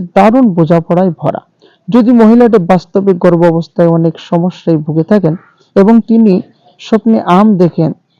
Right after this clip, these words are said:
তাহলে এটা তার জন্য সুসংবাদ যে ঈশ্বর শীঘ্রই তাকে একটি সন্তান দান করবেন। ঘটনাটি যে মহিলা, একজন বিবাহিত মহিলা তার স্বপ্নে সাতযুক্ত আম দেখে, এমন স্বপ্নগুলির মধ্যে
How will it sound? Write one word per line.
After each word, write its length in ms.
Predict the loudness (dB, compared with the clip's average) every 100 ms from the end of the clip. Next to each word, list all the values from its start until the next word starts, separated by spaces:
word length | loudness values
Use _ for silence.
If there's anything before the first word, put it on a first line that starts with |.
| _ -2
তাহলে 280 | 2 2 2 0
এটা 140 | 0 0 0
তার 120 | -2
জন্য 260 | -2 -2 0 -2 -2
সুসংবাদ 580 | -2 -2 -4 -2 -2 -2 -6
যে 100 | -4 -2 -4
ঈশ্বর 260 | -4 -4 -2
শীঘ্রই 360 | -4 -2 -2 0
তাকে 160 | -2 -2 -4
একটি 200 | -4 -8 -8 _ _ _ _
সন্তান 800 | -20 -6 -2 -2 -2 0 2 0 -2 -4
দান 120 | -6 -6
করবেন। 280 | -8 -8 -14 _ _ _ _ _ _ _ _ _ _ 0
ঘটনাটি 400 | 2 4 4 2 2
যে 80 | 4 4
মহিলা, 280 | 4 2 2 0
একজন 220 | 0 0 2
বিবাহিত 320 | 2 2 2 0 0
মহিলা 260 | 2 2 0
তার 180 | -2 -2
স্বপ্নে 360 | -2 -4 -2 -2 -2 _ _ -14
সাতযুক্ত 600 | -2 0 0 -2 -4 0 0
আম 80 | 2 0
দেখে, 240 | 0 0 -4 -2 0
এমন 200 | 2 0 -2 -6
স্বপ্নগুলির 640 | -8 -4 -4 -2 -2 -2 -2
মধ্যে 260 | -6 -2